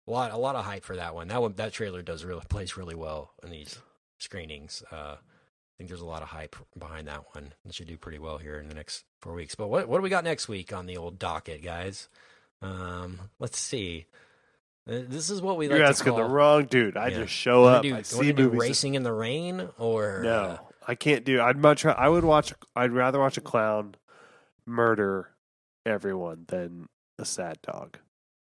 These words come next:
Speaker 2: You know me. I'm, I'm messed up. I can't do dog stuff. But, but anything else? What do we got?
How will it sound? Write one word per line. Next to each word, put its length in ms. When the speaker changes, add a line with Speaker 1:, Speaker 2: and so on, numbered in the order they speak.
Speaker 2:
You 100
know 140
me. 160
I'm, 340
I'm 140
messed 320
up. 180
I 80
can't 260
do 120
dog 340
stuff. 380
But, 320
but 160
anything 340
else? 300
What 60
do 60
we 60
got? 300